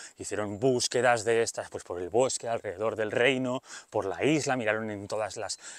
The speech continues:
las habitaciones, en todas las casas, en todas las par-, to-, todas partes, hasta que un esclavo le explicó a Eaco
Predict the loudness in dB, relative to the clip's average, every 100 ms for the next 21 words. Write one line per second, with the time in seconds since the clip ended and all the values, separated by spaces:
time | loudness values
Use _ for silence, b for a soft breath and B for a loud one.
0 | 0 2 2 -2 -4 -4 0 2 2 0
1 | -6 -8 -6 -6 -4 0 0 -2 -6 -2
2 | -2 -2 -6 2 2 4 2 2 0 0
3 | 0 -6 -8 -12 -12 -14 B B B -2
4 | 0 0 0 4 2 2 _ _ _ b
5 | b b -10 -6 0 0 2 4 6 4
6 | 0 _ _ _ _ _ -8 -2 -2 0
7 | -4 -4 -10 -2 -2 -2 _ _ _ _
8 | _ _ -2 -2 -4 _ _ _ _ 4
9 | 6 4 0 -8